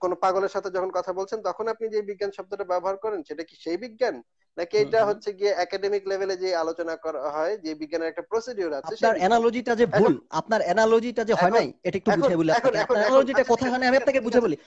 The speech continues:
Speaker 1: আমার
Speaker 2: আপনি
Speaker 1: কিছুই
Speaker 2: প্রতিবার
Speaker 1: হয় নাই।
Speaker 2: অ্যানালজি
Speaker 1: আসলে
Speaker 2: টানেন,
Speaker 1: এখন
Speaker 2: খুবই
Speaker 1: পর্যন্ত,
Speaker 2: লেম লেম
Speaker 1: এখন,
Speaker 2: অ্যানালজি
Speaker 1: এখন
Speaker 2: টানেন।
Speaker 1: পর্যন্ত, এখন পর্যন্ত আমার কোনো কথাই কিছু হয় নাই, এটা তো আমি বুঝতে পেরেছি। আপনি, আপনার দাবি হচ্ছে এখন পর্যন্ত আমার কোনো কথাই কিছু হয় নাই,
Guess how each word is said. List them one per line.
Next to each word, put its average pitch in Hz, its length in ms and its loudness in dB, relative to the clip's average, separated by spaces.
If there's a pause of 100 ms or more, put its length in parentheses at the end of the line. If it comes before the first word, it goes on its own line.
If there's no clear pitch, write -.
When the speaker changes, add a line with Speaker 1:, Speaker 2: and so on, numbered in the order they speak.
Speaker 1:
আমার 262 180 2
Speaker 2:
আপনি - 20 -2
Speaker 1:
কিছুই 269 260 2
Speaker 2:
প্রতিবার 233 40 4
Speaker 1:
হয় 262 120 8
নাই। 214 100 6
Speaker 2:
অ্যানালজি 254 320 2
Speaker 1:
আসলে 208 80 -2
Speaker 2:
টানেন, 247 180 2
Speaker 1:
এখন 233 40 -4
Speaker 2:
খুবই 247 200 -4
Speaker 1:
পর্যন্ত, 202 40 -4
Speaker 2:
লেম 226 200 4
লেম 247 180 2
Speaker 1:
এখন, - 20 0
Speaker 2:
অ্যানালজি 226 380 2
Speaker 1:
এখন - 20 -4
Speaker 2:
টানেন। 156 260 -4
Speaker 1:
পর্যন্ত, 494 280 -14 (360)
এখন 214 220 -4
পর্যন্ত 254 260 0
আমার 220 220 0
কোনো 220 220 0
কথাই 226 240 -2
কিছু 240 240 -6
হয় 208 200 -2
নাই, 226 160 -2 (100)
এটা 175 180 -6
তো 233 100 -2
আমি 233 140 -2
বুঝতে 214 260 -8
পেরেছি। 139 360 -6
আপনি, 170 300 -8 (120)
আপনার 190 300 -2 (340)
দাবি 160 220 -4
হচ্ছে 190 260 -4
এখন 175 220 -4
পর্যন্ত 180 280 -6
আমার 180 180 -4
কোনো 180 200 -6
কথাই 208 220 -4
কিছু 202 220 -10
হয় 196 160 0
নাই, 208 120 -4